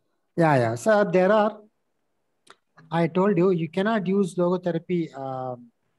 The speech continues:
alone. You can mix other therapies also, like the meditations.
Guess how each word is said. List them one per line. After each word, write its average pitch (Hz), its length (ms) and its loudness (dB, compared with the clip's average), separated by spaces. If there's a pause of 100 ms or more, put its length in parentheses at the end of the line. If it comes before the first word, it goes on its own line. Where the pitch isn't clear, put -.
alone. 160 400 -2 (100)
You 151 80 -12
can 156 220 -6
mix 175 220 -4
other 156 220 -4
therapies 127 380 -8
also, 110 360 -14 (560)
like 175 180 -2
the 180 80 -2
meditations. 151 880 -2